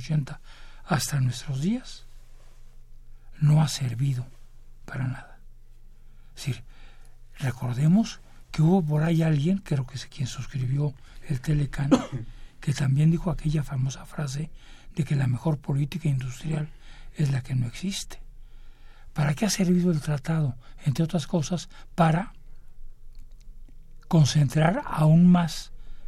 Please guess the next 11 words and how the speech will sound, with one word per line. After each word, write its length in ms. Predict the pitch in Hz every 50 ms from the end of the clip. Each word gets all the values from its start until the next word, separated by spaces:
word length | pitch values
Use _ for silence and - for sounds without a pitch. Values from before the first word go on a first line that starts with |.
| - - - - - - - - - - - - - -
nuestro 340 | 160 156 139 - - 147 -
comercio 380 | - 139 135 143 139 127 - 170
exterior 440 | - - 185 156 160 160 175 - - - - - - -
en 120 | 151 147
un 80 | 139 127
solo 240 | - - 127 123
mercado, 220 | 117 123 127 127 127
es 80 | 127
decir, 180 | - 185 - - - - -
nuestras 320 | - 156 127 - 139 127 117
exportaciones 880 | - - - 143 135 - 139 131 135 151 151 151 160 - - - -